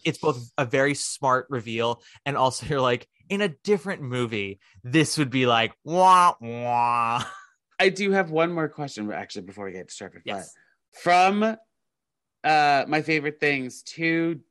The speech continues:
Speaker 2: Do Re Mi, is that a
Speaker 1: Yes.
Speaker 2: day? Does she make the play clothes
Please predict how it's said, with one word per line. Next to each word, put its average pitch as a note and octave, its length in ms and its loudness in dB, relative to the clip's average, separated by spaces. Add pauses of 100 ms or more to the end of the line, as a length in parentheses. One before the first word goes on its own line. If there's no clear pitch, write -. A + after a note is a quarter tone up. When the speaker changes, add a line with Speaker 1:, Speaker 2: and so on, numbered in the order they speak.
(140)
Speaker 2:
Do C3+ 200 0
Re B2 200 -2
Mi, G#2 380 -12 (120)
is E3 200 -2
that A#3+ 180 4
a E4 100 2
Speaker 1:
Yes. E3+ 80 -8
Speaker 2:
day? B2 560 -2 (200)
Does E3+ 140 -2
she A#3+ 160 0
make A#3+ 300 0
the A3 80 -4
play C3+ 240 0
clothes D3+ 500 0